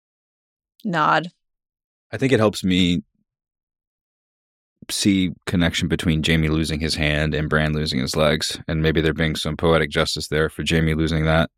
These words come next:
Speaker 1: Mm-hmm.
Speaker 2: which is what made him who he was. And maybe Brandon Stark would have been some kind of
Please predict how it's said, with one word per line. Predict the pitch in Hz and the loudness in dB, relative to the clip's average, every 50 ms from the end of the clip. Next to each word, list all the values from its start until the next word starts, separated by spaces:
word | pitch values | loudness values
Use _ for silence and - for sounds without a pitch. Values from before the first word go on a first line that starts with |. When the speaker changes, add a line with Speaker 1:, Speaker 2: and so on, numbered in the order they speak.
| _ _ _ _ | _ _ _ _
Speaker 1:
Mm-hmm. | 277 196 180 190 180 185 190 - | 0 2 2 2 2 0 0 0
Speaker 2:
which | - 80 - - | -2 -2 -2 0
is | - 80 - | -2 -2 -2
what | - 80 80 78 73 - _ _ _ _ | 0 0 0 0 0 -4 _ _ _ _
made | 80 80 80 78 78 | -4 -2 0 0 0
him | 82 78 76 | -2 -2 -2
who | 78 80 76 | -2 -2 0
he | 78 82 | 0 0
was. | 78 76 76 76 78 78 76 78 | 0 0 2 2 2 0 0 -2
And | 80 76 76 78 - - - - - _ _ _ _ | -4 -4 -6 -8 -10 -14 -20 -20 -20 _ _ _ _
maybe | - 76 76 78 76 | -4 -2 -2 -2 0
Brandon | 71 76 78 76 76 78 | 0 0 0 2 0 -4
Stark | 73 - - 76 76 - | -4 0 0 0 0 0
would | - 76 | 0 -4
have | 78 76 | -2 -2
been | 78 76 76 | -2 -4 -4
some | - - - 78 78 | -4 -2 -2 -2 -2
kind | - 78 76 76 76 | 0 0 0 2 0
of | 78 76 78 78 78 | 0 -2 -2 -6 -12